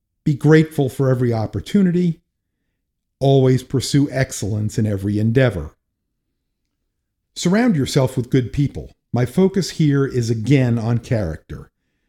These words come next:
Your people must be of high personal character.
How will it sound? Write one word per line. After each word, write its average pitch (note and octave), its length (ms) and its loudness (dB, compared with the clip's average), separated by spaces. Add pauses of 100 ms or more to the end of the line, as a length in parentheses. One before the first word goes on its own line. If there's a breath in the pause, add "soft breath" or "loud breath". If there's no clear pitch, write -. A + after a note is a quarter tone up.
(140)
Your C#3 160 0
people F3 400 0
must C3+ 340 -2
be D3+ 160 0
of A#2 120 -2
high B2+ 380 -2
personal B2 560 -4
character. F#2 680 -10